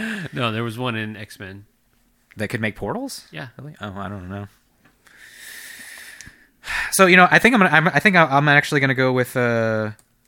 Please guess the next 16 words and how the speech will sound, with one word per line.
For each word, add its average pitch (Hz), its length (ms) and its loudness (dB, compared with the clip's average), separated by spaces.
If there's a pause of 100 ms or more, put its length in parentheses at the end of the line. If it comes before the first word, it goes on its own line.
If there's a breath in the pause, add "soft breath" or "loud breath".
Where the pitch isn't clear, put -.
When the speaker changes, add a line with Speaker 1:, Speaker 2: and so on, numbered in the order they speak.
(160)
Speaker 2:
I'm 131 80 -4
gonna 165 100 0
go 165 100 4
with 143 100 0
speed. 131 400 -4 (280)
I'm 123 80 -10
gonna 143 100 -4
go 139 100 -2
with 131 100 -4
Josh 123 240 2
on 120 80 -6
this 113 160 -8
one, 107 260 -8
and 107 200 -6
with 110 120 -4
flight 123 520 -4